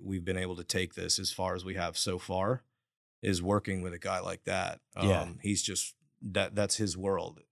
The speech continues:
Speaker 1: um, where my world is the field and the problem.
Speaker 2: Mm-hmm.
Speaker 1: His world is taking that and, and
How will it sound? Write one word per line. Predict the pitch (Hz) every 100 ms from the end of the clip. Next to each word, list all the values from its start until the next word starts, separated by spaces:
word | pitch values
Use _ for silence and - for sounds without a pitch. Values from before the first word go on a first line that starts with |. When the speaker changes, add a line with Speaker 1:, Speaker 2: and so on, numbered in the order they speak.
| -
Speaker 1:
um, | 101 92 90 98
where | 98 92
my | 104 110
world | 104 98 95
is | 95
the | 92
field | 87 - 120 98 85 92 -
and | 95
the | 87
problem. | - 104 104 101 85 82 - -
Speaker 2:
Mm-hmm. | 110 90 90 -
Speaker 1:
His | 104 107
world | 101 95 90
is | -
taking | - 123 123 113 101
that | 95 95 90 - -
and, | 95 92
and | 95 95 90